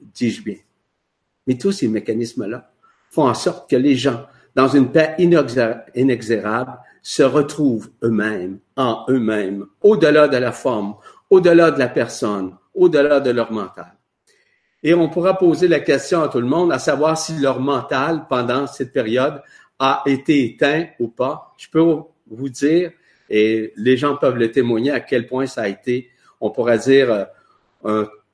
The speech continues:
un, de taiser leur mental dans ce processus. Et pourquoi ? Parce que les gens sont rentrés dans la joie, dans la paix, dans leur intériorité, pour pouvoir la manifester en toute transparence devant chacun.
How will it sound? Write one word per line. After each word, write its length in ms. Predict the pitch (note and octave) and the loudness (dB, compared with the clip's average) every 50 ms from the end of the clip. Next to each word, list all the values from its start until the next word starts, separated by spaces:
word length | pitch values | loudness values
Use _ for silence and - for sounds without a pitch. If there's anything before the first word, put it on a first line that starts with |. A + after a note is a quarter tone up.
| _ _ - | _ _ -2
un, 400 | A2+ A2 G#2 G#2+ G#2+ G#2+ G#2 G#2 G#2 | 0 0 2 2 0 0 0 -2 0
de 160 | G#2 A2+ B2+ | 0 0 0
taiser 440 | B2 - E3+ D3 C#3 B2+ C#3+ D3 B2+ | 2 4 4 4 6 4 4 4 4
leur 180 | A2+ G#2+ F#2+ | 4 2 0
mental 720 | G2+ G#2+ G2+ F#2+ G2 - A2 G#2 A2+ A#2 A2+ A2+ A2+ A#2 - A2 | -2 -6 -8 -8 -8 -8 -6 -4 -4 -4 -4 -6 -8 -12 -16 -6
dans 200 | G#2 B2+ C3 B2+ | -2 -2 -2 0
ce 120 | - B2+ | -2 -4
processus. 760 | A2 - - G#2+ G2+ - A2+ G2 - - F#2 F#2 - - - _ | -4 -4 -6 -10 -8 -8 -10 -12 -12 -14 -16 -16 -16 -18 -6 _
Et 80 | D#3+ E3 | -2 -2
pourquoi ? 480 | E3 - - - - _ - - _ _ _ _ _ _ _ _ _ _ _ _ _ _ | -2 -4 -8 -10 -12 _ -18 -18 _ _ _ _ _ _ _ _ _ _ _ _ _ _
Parce 200 | - F3+ E3 - | 0 0 2 2
que 80 | - A#3 | 4 4
les 160 | A3 G#3 G3+ | 4 6 4
gens 180 | E3+ G3+ A3 G3+ | 4 4 4 2
sont 220 | G3+ - G3+ F3 | 2 0 0 0
rentrés 320 | E3 F3 F3 E3+ - F#3 E3+ | 2 0 0 0 0 -2 -2
dans 140 | D#3+ D#3 | 0 0
la 120 | D#3 D#3 D3 | 0 0 0
joie, 460 | C3+ F3+ B3 A3+ D#3+ - - _ _ _ _ _ _ _ _ _ _ _ _ _ _ | 0 -2 -6 -8 -8 -12 -18 _ _ _ _ _ _ _ _ _ _ _ _ _ _
dans 120 | - C3+ | -2 0
la 120 | C3+ C#3 C#3 | 0 0 -2
paix, 360 | C#3 - G#3+ G3 - - _ _ _ _ - | -2 -4 -6 -6 -6 -12 _ _ _ _ -4
dans 140 | C#3 C3+ | 0 2
leur 280 | C#3 C#3+ D3 C#3+ - - | 2 4 2 2 0 2
intériorité, 920 | F#3+ G3+ F#3 G3 G#3+ E3+ D#3 D#3 D#3 D3 C3+ C#3+ C#3+ - - - G3 - - _ _ _ _ _ | 2 2 2 2 0 0 0 0 0 0 0 -4 -8 -8 -10 -10 -10 -10 -14 _ _ _ _ _
pour 160 | - - - - | 0 0 0 0
pouvoir 280 | - D#3+ E3+ E3 E3 | 0 2 4 6 6
la 160 | E3 D#3+ D3+ | 6 4 4
manifester 880 | D3+ D#3 D#3+ D#3+ D#3+ D#3 D#3+ D#3+ D#3 D#3 - E3 C#3+ - - - G3 - C#3+ | 2 2 0 0 0 2 2 0 0 0 -2 -4 -4 -4 -4 -4 -4 -2 -2
en 80 | C#3 | -4
toute 200 | C3+ - E3+ E3+ | -4 -4 -4 -4
transparence 720 | - - D#3 C#3 - - - D#3 C#3 F#3 G3 F3+ - - - _ _ _ _ _ _ | -6 -10 -12 -12 -10 -8 -8 -6 -4 -4 -6 -6 -8 -12 -20 _ _ _ _ _ _
devant 400 | - C3+ D#3 D3+ D3 E3 E3+ E3+ | -2 2 2 2 4 2 2 2
chacun. 460 | E3+ - - - G3 G3 - - B2 | 0 -2 -4 -6 -6 -6 -8 -10 -12